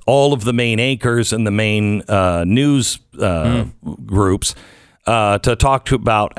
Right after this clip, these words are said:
Speaker 1: their coverage of the White House and the economy and covid.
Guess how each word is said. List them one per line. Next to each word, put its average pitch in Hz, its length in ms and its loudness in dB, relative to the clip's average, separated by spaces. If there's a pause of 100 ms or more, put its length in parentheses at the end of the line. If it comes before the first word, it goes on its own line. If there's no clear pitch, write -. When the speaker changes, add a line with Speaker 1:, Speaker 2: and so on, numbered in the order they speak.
Speaker 1:
their 113 200 -2
coverage 110 720 0
of 95 640 0
the 101 140 0
White 123 280 0
House 110 540 -2
and 104 220 -4
the 95 120 0
economy 110 680 0 (420)
and 104 200 -2
covid. 101 500 0